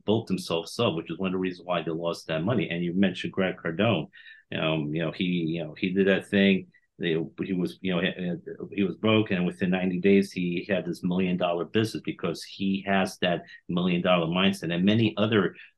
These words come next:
uh, successful people, they lost it all, but they all got it back within a year or two because they had that million dollar, ten million dollar, billion dollar mindset. But they did not see themselves as someone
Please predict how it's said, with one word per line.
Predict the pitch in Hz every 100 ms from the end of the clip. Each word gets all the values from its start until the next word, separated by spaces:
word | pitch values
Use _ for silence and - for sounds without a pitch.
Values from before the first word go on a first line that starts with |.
| _
uh, | 87 80 80
successful | - - 95 90 95
people, | 98 85
they | 85 98 90 80
lost | 90 104 127 -
it | 110
all, | 87 87 - - _ -
but | 90
they | 98
all | 104 101
got | 101 98
it | 95 -
back | 123 123
within | 101 - 87
a |
year | 82 82 80
or |
two | - 95
because | - - 98 90 - - _
they | 82
had | 98 120 101
that | 90 90
million | 87 90
dollar, | 82 80 76 -
ten | 92
million | 90 85 82
dollar, | 78 76 -
billion | 90 82
dollar | 82 80
mindset. | 90 87 -
But | 78 -
they | 95
did | 113 117
not | 107
see | - - 123
themselves | 104 90 87 82
as | - -
someone | 87 82